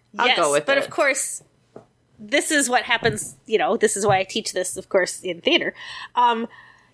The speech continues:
Speaker 2: yeah, when you get, of course, to art, Plato views art as the most removed <laughs> from truth.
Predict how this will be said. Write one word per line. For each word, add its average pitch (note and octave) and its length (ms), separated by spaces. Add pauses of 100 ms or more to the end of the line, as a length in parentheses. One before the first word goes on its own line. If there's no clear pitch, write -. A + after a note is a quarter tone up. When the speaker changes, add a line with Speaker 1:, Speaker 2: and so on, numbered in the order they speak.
Speaker 2:
yeah, E4+ 320
when B3+ 180
you C4 160
get, D#4 200
of D#4 100
course, C4+ 240
to - 240
art, D4+ 420 (120)
Plato F#4 440
views C4+ 440
art B3 440
as G3 560 (680)
the G#3 180
most A3+ 680
removed G#3 720 (280)
<laughs> A#3 100
from - 640
truth. - 500